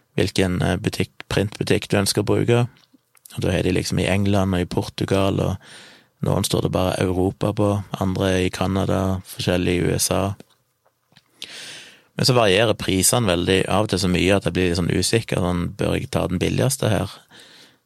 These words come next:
eller levere det crap? Og så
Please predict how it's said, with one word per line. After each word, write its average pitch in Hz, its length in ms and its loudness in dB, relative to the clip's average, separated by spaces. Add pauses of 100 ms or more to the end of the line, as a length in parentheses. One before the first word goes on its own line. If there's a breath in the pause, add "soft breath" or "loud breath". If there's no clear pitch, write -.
(140)
eller 95 240 0
levere 92 320 0
det 92 160 0
crap? - 320 -2 (1400 loud breath)
Og 104 100 0
så 98 380 4